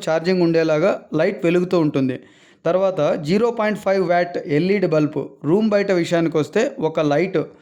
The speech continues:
రూమ్ బయట, బాత్రూమ్ బయట ఒక లైట్, ఎల్ఈడీ లైట్, వెలుతురు కోసం ఎలాంటి అసౌకర్యం లేకుండా, తర్వాత నిద్రపోయేటప్పుడు ఆ వెలుతురు ఇబ్బంది కాకుండా జీరో పాయింట్ ఫైవ్ వాట్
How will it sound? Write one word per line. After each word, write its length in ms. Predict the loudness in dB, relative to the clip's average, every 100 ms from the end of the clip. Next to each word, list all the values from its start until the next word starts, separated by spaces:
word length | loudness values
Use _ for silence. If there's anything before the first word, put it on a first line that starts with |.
| _ _ _ _ -4
రూమ్ 200 | 0 2
బయట, 200 | 2 2 0 -2 -4 -18 -10
బాత్రూమ్ 480 | -4 -2 0 0 2
బయట 200 | 2 2
ఒక 240 | 0 0
లైట్, 380 | -2 0 0 -2
ఎల్ఈడీ 460 | -2 0 2 2 2
లైట్, 260 | 2 0
వెలుతురు 520 | -6 -2 0 0 -2
కోసం 480 | 0 0 0 0 -2 -4
ఎలాంటి 520 | 0 2 2 0 -2 -2
అసౌకర్యం 640 | 0 0 0 0 0 2
లేకుండా, 440 | 0 0 0 0
తర్వాత 520 | 0 -2 -2 0 0 0
నిద్రపోయేటప్పుడు 920 | 0 2 0 2 0 -2 -2 -2 -2
ఆ 140 | -2 2
వెలుతురు 360 | 2 0 2
ఇబ్బంది 380 | 0 2 0 0
కాకుండా 520 | 0 -2 0 0 0 -4 -18 -20 -20 -10
జీరో 280 | -2 0 2
పాయింట్ 240 | 0 -4
ఫైవ్ 260 | 0 0 2
వాట్ 260 | 0 0